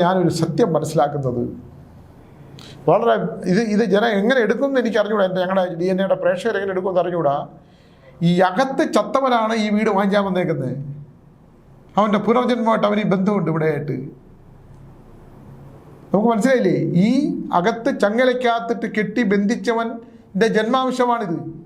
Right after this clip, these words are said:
അവൻ പറഞ്ഞു, "സ്വാമി, ഞാൻ ഇതിനകത്തോട്ട് കയറുമ്പം, ആ, എനിക്ക് പലതും ഓർമ്മ വരികയാണ്." ഞാൻ,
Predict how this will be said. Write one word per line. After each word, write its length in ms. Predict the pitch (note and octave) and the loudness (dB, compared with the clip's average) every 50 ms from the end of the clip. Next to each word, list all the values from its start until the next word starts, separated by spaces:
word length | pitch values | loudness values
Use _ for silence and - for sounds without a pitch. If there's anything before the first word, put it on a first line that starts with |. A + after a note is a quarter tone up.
| - - - - - - - - - - - - - _ - - - - - - - - - - - - - | -20 -20 -20 -20 -20 -20 -20 -20 -20 -20 -20 -20 -20 _ -20 -20 -20 -20 -20 -20 -20 -20 -20 -20 -18 -6 0
അവൻ 100 | A#3 B3+ C4 | 0 2 2
പറഞ്ഞു, 160 | B3+ A3 F#3+ - | 2 2 2 2
"സ്വാമി, 200 | G#3 A#3+ A#3+ A3 G#3+ | 2 2 2 2 2
ഞാൻ 100 | A3 B3 A#3+ | 2 2 2
ഇതിനകത്തോട്ട് 460 | A3 A3 A#3 A3+ - A3+ A3+ - A3 F#3+ F#3+ | 2 2 2 0 0 0 0 0 0 0 0
കയറുമ്പം, 360 | F#3+ G#3+ G#3+ G#3 G3 G3 G3 F#3+ - - - - - - - - - - - | 0 0 0 0 -2 -2 -2 -4 -6 -8 -12 -14 -16 -18 -20 -20 -10 -2 0
ആ, 40 | E3+ F3+ F3+ F3 | 0 2 2 2
എനിക്ക് 220 | F#3 G3+ G3+ F#3+ G#3 F#3+ - F3 | 2 2 2 2 0 0 2 2
പലതും 260 | F3 G3+ G#3 G3+ F3 E3 | 2 2 2 2 4 4
ഓർമ്മ 200 | F#3+ G#3 G#3 G3+ F#3+ E3+ | 4 2 2 0 0 0
വരികയാണ്." 380 | D#3+ D#3 D3 C3+ C3 B2+ C3 C3 - - - - - - - - - - - - | 2 2 0 0 -2 -2 -6 -8 -12 -14 -16 -20 -20 -20 -20 -20 -20 -20 -8 -2
ഞാൻ, 80 | - A3+ | 0 0